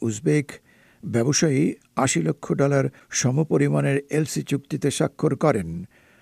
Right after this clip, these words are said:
যুক্তরাষ্ট্র শত শত মধ্য এশিয়া এবং মহিলা ও পুরুষ আফগান ছাত্রছাত্রীদের উচ্চ শিক্ষার্থে এবং পরবর্তী প্রজন্মের জন্য নেতা এবং ব্যবসা সমাজ গড়তে অর্থ সহায়তা প্রদান করছে।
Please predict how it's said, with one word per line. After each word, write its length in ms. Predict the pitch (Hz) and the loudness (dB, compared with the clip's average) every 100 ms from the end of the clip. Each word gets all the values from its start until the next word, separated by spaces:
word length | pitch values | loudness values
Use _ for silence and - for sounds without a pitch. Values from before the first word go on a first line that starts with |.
| _ - | _ -6
যুক্তরাষ্ট্র 600 | 120 123 - 135 127 - | -2 0 0 0 0 -4
শত 300 | 120 - 120 | -4 -4 -4
শত 260 | 156 135 - | -4 -4 -2
মধ্য 420 | 127 107 117 - | -2 -2 -4 0
এশিয়া 480 | 147 127 - 135 135 - _ | 0 0 0 -2 -2 -8 _
এবং 320 | - 127 120 117 - | 0 0 0 -4 -6
মহিলা 420 | 120 120 180 180 | 0 2 4 4
ও 160 | 185 151 | 2 0
পুরুষ 440 | - 160 175 - | 0 0 0 -2
আফগান 480 | - 127 160 165 78 | -6 -4 -2 -2 -2
ছাত্রছাত্রীদের 800 | - 139 - 151 139 139 151 135 - | -4 -6 -4 -4 -4 -2 0 0 0
উচ্চ 280 | - 127 - | -6 -6 -4
শিক্ষার্থে 680 | 156 151 - 151 - 160 175 - _ _ | -4 -4 -2 0 0 0 -2 -2 _ _
এবং 320 | 117 110 110 131 | -2 0 -4 -2
পরবর্তী 460 | 123 170 156 - | 0 2 0 -2
প্রজন্মের 600 | 151 143 151 151 151 143 | -2 -2 0 0 0 0
জন্য 220 | 131 135 135 | -2 -2 -2
নেতা 480 | 107 104 110 151 | -2 -2 -2 0
এবং 280 | 143 123 131 131 - _ | 0 -2 -4 -6 -10 _
ব্যবসা 380 | - 117 123 147 | -2 0 2 0
সমাজ 460 | - 143 135 135 117 | -2 0 0 -2 -2
গড়তে 580 | 110 117 - 165 135 196 - | -2 -2 0 2 2 0 -2
অর্থ 280 | 120 - | -6 -4
সহায়তা 420 | 139 - 147 131 131 | -4 0 -2 0 -4
প্রদান 340 | 139 139 131 | -2 -2 -2
করছে। 480 | 131 156 - 104 | 0 0 0 -4